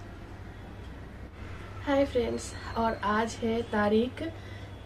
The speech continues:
छः मई और रात के करीब साढ़े नौ, सवा नौ हो रहे हैं रात के। और अभी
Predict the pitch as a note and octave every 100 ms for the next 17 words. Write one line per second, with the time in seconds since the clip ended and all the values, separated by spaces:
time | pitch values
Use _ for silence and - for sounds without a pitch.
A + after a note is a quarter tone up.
0 | - - C4 A3+ A#3 A3 G#3 B3+ F#4 -
1 | - - G#3 G#3+ A3 A3 A3+ A3 A3 A3
2 | - G3 G#3+ A3 G#3+ A3+ - - - -
3 | - - - - - - - - G3+ G#3
4 | A3+ A3 G#3+ G#3 G#3+ A3 A#3 A3 G#3 G3
5 | - C#4 D#4+ - - - - - - -
6 | G3+ G#3 G#3 G#3+ - - - A#3 B3+